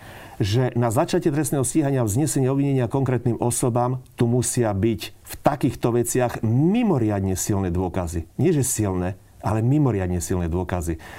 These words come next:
Pretože títo ľudia, napríklad policajní funkcionári, sa vedia veľmi dobre brániť. To je po prvé.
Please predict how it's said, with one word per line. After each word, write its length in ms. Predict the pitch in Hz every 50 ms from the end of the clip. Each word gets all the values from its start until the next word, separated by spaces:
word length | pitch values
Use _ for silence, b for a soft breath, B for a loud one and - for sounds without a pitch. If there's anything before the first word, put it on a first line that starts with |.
| B B B B -
Pretože 320 | 120 123 127 110 107 113 -
títo 280 | - 139 131 135 113
ľudia, 480 | 104 120 151 147 139 107 90 80 - - - -
napríklad 400 | 98 107 113 110 110 - 98 -
policajní 400 | 104 104 98 - 104 95 95 87
funkcionári, 640 | - 107 104 - - 104 101 98 98 98 95 - - - - - - - - - _ _ - - - - -
sa 160 | - - 110
vedia 240 | 98 98 92 101 92
veľmi 240 | 95 95 98 95 92
dobre 320 | 95 92 95 101 101 b b b b b _ -
brániť. 480 | 110 107 131 143 139 104 85 - - -
To 80 | - 120
je 120 | - -
po 200 | - - 113 -
prvé. 400 | - 113 110 107 113 127 156 160